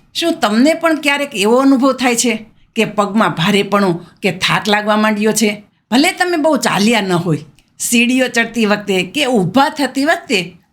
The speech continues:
પગમાં લથડીઓ આવવાનો ડર લાગે છે? અને ક્યારેક મનમાં એક અજાણ્યો ભય સતાવે છે કે હવે આગળના વર્ષોમાં શું હું મારા પોતાના પગ પર ઊભો રહી શકીશ કે મારે બીજાના સહારે રહેવું પડશે? જો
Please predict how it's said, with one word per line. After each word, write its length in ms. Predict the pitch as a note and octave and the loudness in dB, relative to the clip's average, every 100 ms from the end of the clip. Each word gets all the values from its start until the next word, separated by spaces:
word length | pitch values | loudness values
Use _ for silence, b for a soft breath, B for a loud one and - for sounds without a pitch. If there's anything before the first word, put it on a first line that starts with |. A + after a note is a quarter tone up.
| _ | _
પગમાં 480 | A3 G#3+ B3+ D#4 E4+ | -2 2 4 4 2
લથડીઓ 460 | A#3+ A#3 C4 C4 | 0 0 0 2
આવવાનો 320 | B3 A#3+ B3+ A#3 | 0 0 0 0
ડર 280 | F3 F#3+ | 2 2
લાગે 300 | A3+ C4+ C4+ | 2 0 -2
છે? 280 | E4+ F#4 - - _ _ G3+ | -4 -4 -8 -14 _ _ -2
અને 320 | A#3+ D4 G4 | 2 2 0
ક્યારેક 380 | G4 D#4+ D4 C#4 | -2 -2 -2 0
મનમાં 440 | A#3 A#3+ B3+ D#4 | 2 2 2 0
એક 240 | E4 - - | 0 -4 -2
અજાણ્યો 480 | F3+ E3+ A#3 C#4 C4 | -2 2 2 2 2
ભય 260 | G3 B3+ | 2 0
સતાવે 480 | G#3+ G3+ F3 E3+ E3 | 0 -4 -4 -2 -2
છે 240 | D#3+ D#3+ - _ _ - | -4 -6 -10 _ _ -4
કે 100 | G3+ | -2
હવે 260 | F3+ A3 | 0 0
આગળના 600 | D4 - F#3 E3 A3 B3 | -2 -2 0 0 2 2
વર્ષોમાં 720 | C4 D4+ G#4+ G#4 B3 E3 - _ _ | 2 0 0 2 2 0 -6 _ _
શું 260 | - E4+ D#4+ | -2 2 4
હું 200 | D#4+ C#4+ | 4 4
મારા 220 | C#4+ C#4+ | 2 0
પોતાના 500 | C#4+ A3+ A3 B3+ B3+ | -2 -4 -2 0 0
પગ 240 | B3 B3 | -2 -4
પર 140 | B3 A3+ | -2 -2
ઊભો 260 | F3 G#3 | 0 2
રહી 140 | B3 C4 | 4 2
શકીશ 460 | B3+ D4 F#4 F#4 - _ _ - | 0 -2 -4 -6 -8 _ _ -2
કે 80 | |
મારે 240 | B3+ C#4 C#4+ | 2 2 2
બીજાના 460 | G3+ G3 A#3+ C4 | 0 2 2 0
સહારે 420 | C#4 D4 D4 D#4 D#4+ | -2 0 2 2 0
રહેવું 240 | E4 E4 | -2 -2
પડશે? 420 | E4 D#4 A3 - - _ _ | -2 -2 -2 -6 -12 _ _
જો 260 | - A#3+ D#4 | -2 2 2